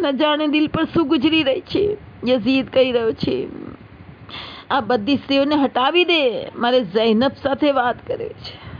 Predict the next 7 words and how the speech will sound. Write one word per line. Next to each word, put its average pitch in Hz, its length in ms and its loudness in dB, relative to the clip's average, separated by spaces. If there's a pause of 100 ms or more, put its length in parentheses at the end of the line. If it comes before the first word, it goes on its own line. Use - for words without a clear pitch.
(140)
<laughs> - 3000 -4
અઝીઝો, 302 440 0
બધી 285 460 2
બીબીઓ 349 380 2
તો 349 180 -2
હટી 269 320 -2
ગઈ, - 320 -4